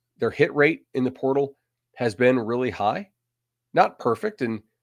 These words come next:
look, in some cases, there's not a lot of scouting that needs to be done on a Keon Coleman. But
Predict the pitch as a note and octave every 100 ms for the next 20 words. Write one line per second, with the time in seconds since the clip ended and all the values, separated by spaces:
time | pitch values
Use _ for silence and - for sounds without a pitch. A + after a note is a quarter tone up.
0 | _ _ _ - E3 F3 E3+ B3 G#3 G3+
1 | F#3+ E3 C3 - D3+ F3+ F3+ D#3+ C3+ -
2 | - C#3+ C#3+ A2 F#2 A2+ B2 C3+ D3+ C3
3 | C#3 D3+ A#2+ F2 _ _ _ _ _ _
4 | _ _ _ B2 B2+ B2+ - C3+ B2 A#2+
5 | - C#3 A2 - _ _ _ _ _ _
6 | _ _ - C3+ B2+ -